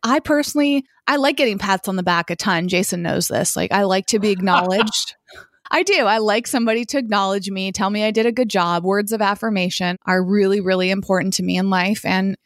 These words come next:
Speaker 1: per-, personally and professionally. But getting them on social media never really, quote, hits the spot. And even the times that I've been, like, recognized or acknowledged, Jason, from my career, I don't really think it does much for me.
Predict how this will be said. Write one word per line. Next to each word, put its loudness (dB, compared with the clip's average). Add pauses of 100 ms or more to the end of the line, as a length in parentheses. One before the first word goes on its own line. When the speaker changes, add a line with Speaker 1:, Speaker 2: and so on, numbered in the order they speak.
(140)
Speaker 1:
per-, 2
personally 2
and 0
professionally. 0 (140)
But 2
getting 4
them -2
on 0
social 0
media 0
never 0
really, 0 (160)
quote, 2
hits -2
the 2
spot. 0 (220)
And 2 (320)
even 4 (120)
the 4
times 0
that 0
I've -2
been, 2
like, 0
recognized 0
or 2
acknowledged, 0
Jason, 2 (140)
from 0
my 2
career, 2
I 0
don't 0
really 2
think -2
it 0
does 0
much 0
for -4
me. -4